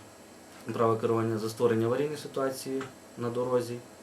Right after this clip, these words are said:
До речі, цей водій так посвідчення водія і не здав на даний час в гаї, хоча йому про це говорилося. Його рішення, е, суду вже направлено в мрев Кузнецовську, воно вже проведено по всіх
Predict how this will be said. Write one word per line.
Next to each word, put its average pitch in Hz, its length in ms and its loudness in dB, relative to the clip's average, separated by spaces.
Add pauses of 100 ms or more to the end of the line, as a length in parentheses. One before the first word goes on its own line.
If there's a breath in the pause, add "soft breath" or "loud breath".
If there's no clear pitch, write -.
(200)
До 120 120 4
речі, 127 460 2
цей 127 220 -2
водій 120 260 -2
так 113 200 0
посвідчення 113 440 -4
водія 113 280 2
і 113 80 0
не 113 180 0
здав 110 320 -2 (160)
на 113 100 -2
даний 110 240 0
час 107 320 -4 (340 loud breath)
в 104 140 -8
гаї, 104 220 -2 (800 loud breath)
хоча 113 240 4
йому 113 340 4
про 113 80 -8
це 113 140 -2
говорилося. 113 600 0 (300)
Його 123 260 8
рішення, 139 540 2
е, 120 200 4
суду 123 440 -4 (540 loud breath)
вже 123 160 4
направлено 147 520 4
в 113 40 2
мрев 110 280 4
Кузнецовську, 107 500 -4
воно 135 120 -2
вже 131 120 -2
проведено 127 420 -4
по 123 120 -6
всіх 120 200 -8